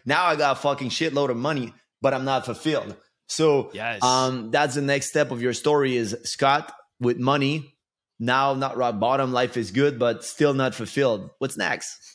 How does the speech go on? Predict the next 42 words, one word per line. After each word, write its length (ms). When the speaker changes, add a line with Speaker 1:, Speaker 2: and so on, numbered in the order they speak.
Speaker 1:
<laughs> 360
Speaker 2:
So 180
here's 280
where 140
it 60
gets 200
crazy. 640
I 80
get 160
to 100
the 100
point 420
where 420
I 80
was 160
just 220
ready 200
to 80
give 220
up 160
on 120
all 280
of 100
it. 140
My 120
marriage 500
was 160
falling 300
apart. 460
My 80
wife 320
and 100
I 80
weren't 240
fulfilled. 480
We, 200
I 80
mean, 140
we 120
were 60
buddies. 500
We, 280